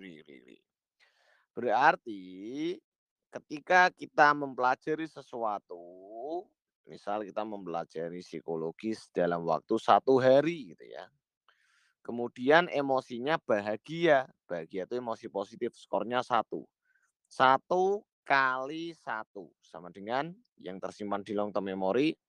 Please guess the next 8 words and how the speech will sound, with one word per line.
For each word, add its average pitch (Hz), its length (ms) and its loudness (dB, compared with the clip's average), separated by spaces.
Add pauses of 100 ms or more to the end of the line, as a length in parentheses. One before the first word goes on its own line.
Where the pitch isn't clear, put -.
satu. 82 560 -2
Betul. 69 480 -6 (960)
Terus 175 480 12
kita 143 300 2
belajar 147 480 4
psikologi 143 880 -8
satu 104 500 -10
hari, 117 560 -6